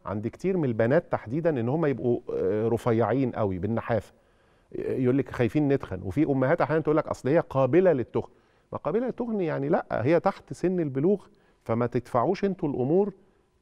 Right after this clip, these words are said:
إلى نحو إنها ممكن تتضر. الرشاقة حاجة كويسة جدًا جدًا،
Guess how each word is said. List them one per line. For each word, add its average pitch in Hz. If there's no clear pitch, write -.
إلى 180
نحو 156
إنها 143
ممكن 156
تتضر. 104
الرشاقة 110
حاجة 156
كويسة 147
جدًا 143
جدًا، 180